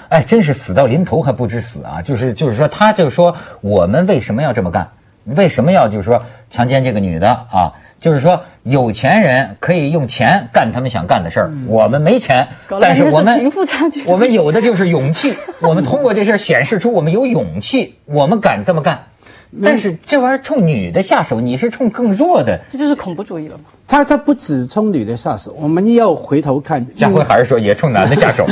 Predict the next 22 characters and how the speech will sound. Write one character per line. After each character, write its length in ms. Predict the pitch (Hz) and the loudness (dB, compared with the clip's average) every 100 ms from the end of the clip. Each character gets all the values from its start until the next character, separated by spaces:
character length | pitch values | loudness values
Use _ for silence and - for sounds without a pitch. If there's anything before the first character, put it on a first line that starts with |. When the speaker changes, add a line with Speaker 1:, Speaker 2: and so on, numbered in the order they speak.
| 247 | 2
Speaker 2:
<laughs> 200 | 269 247 | 2 2
男 180 | 214 254 | 2 4
的 140 | 269 | 2
也 240 | 254 180 156 | 2 0 2
遭 220 | 233 220 | 2 2
殃， 200 | 208 202 - - | 0 -2 -6 -8
性 260 | - 269 160 | -2 0 0
侵 240 | 208 208 | -2 0
犯。 180 | 185 - - - - | 0 -2 -6 -20 -6
可 100 | 185 | -2
是 140 | 247 | 0
他 80 | 233 | 0
其 640 | - 175 214 220 220 226 | -2 -2 0 0 0 0
实 0 | |
他 240 | 226 - 214 | -2 -2 0
的 160 | 180 | 0
犯 240 | 170 220 180 | 0 -2 0
罪 200 | 196 170 | -2 -2
率 180 | 170 135 | -2 -2
都 100 | 131 | -4
很 180 | 101 73 | -6 -10
高。 240 | 101 92 | -10 -10